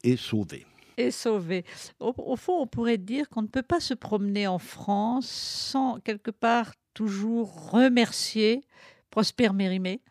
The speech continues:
Speaker 1: Oui, partout. Partout où il y a un monument historique, il y a quelque part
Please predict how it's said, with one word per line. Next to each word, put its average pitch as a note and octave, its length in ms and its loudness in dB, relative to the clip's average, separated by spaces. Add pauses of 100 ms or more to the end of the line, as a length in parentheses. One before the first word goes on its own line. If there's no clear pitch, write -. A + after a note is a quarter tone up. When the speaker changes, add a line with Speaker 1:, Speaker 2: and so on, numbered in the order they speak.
(240)
Speaker 1:
Oui, A2 300 4 (220)
partout. - 300 -6 (120)
Partout A#2 300 2
où A2+ 60 6
il G2+ 120 2
y - 20 0
a G2+ 60 0
un G#2 40 2
monument A#2 440 4
historique, G#2 520 -4 (120)
il B2+ 160 0
y A#2+ 80 4
a A#2 80 0
quelque G2 260 -2
part G2+ 460 -2